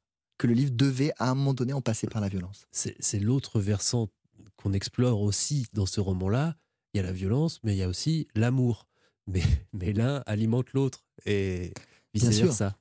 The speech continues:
Speaker 1: <clears throat> Bah, c'est, c'est, c'est un livre qui se, qui se passe sur une île, euh, qui est <clears throat> profondément hospitalière.
Speaker 2: Je rappelle qu'il y a une centaine de personnes, pardon.
Speaker 1: Oui, c'est ça. Et ce qui n'est pas le cas de, de, de toutes les îles, hein. C'est une île qui est accueillante, c'est une île qui est généreuse,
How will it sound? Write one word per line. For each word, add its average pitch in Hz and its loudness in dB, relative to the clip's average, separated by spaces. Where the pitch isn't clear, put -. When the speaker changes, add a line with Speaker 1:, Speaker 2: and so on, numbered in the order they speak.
Speaker 1:
<clears throat> - 4
Bah, 123 0
c'est, - -4
c'est, - -2
c'est - -2
un 131 2
livre 170 0
qui - -6
se, 113 2
qui 113 2
se - 2
passe 151 0
sur 107 0
une 107 2
île, 123 4
euh, 90 2
qui - 0
est 104 2
<clears throat> - -8
profondément 131 -2
hospitalière. 104 -4
Speaker 2:
Je - -8
rappelle 117 0
qu'il - -4
y - 0
a 107 4
une 101 2
centaine 113 -2
de 101 2
personnes, 90 -6
pardon. - -2
Speaker 1:
Oui, 131 6
c'est 123 -2
ça. 117 0
Et 208 0
ce - -2
qui - 0
n'est 120 2
pas 131 2
le 123 0
cas 131 0
de, 110 0
de, 95 -2
de 95 0
toutes - -6
les 117 0
îles, 147 2
hein. 113 0
C'est 107 0
une 101 2
île 117 2
qui - 0
est - 4
accueillante, 117 0
c'est 98 2
une 95 2
île 104 2
qui - 0
est 92 2
généreuse, 104 2